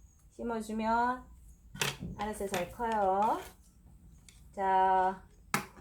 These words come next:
여기도 이쪽으로 나온 아이였-, 아이였어요. 그래서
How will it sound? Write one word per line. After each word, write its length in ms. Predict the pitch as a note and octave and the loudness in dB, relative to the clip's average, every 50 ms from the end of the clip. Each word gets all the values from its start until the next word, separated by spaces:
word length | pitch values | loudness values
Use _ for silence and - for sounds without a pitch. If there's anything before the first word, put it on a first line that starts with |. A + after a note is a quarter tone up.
| - - - | -20 -12 -6
여기도 360 | G#3 A#3 A#3+ B3 A#3 A#3 A3 | -4 0 0 0 0 0 0
이쪽으로 460 | A#3 A3+ - B3 B3+ B3+ A#3 A3 G#3+ | -2 -2 -2 0 0 0 -2 -2 -4
나온 320 | G3+ F3+ E3 E3+ F3+ F#3+ G3+ | -2 -2 -2 -2 -2 0 2
아이였-, 500 | G#3+ A#3 B3+ B3 A#3 G3+ F3+ E3+ - - - _ _ - _ _ - | 2 2 2 2 2 0 0 0 -4 -10 -20 _ _ -20 _ _ -14
아이였어요. 920 | - G3+ A3+ B3 A#3 G3+ F#3 E3+ - D#3 D#3+ D#3+ D#3+ F3 F3 E3+ E3+ E3+ - - - - - - | -8 -6 -6 -4 -2 -2 -4 -4 -4 -6 -4 -4 -4 -4 -6 -8 -10 -12 -14 -20 -20 -20 -20 -20
그래서 420 | F#3+ F3+ E3+ - - G3 G3 | -18 -18 -18 -16 -14 -14 -14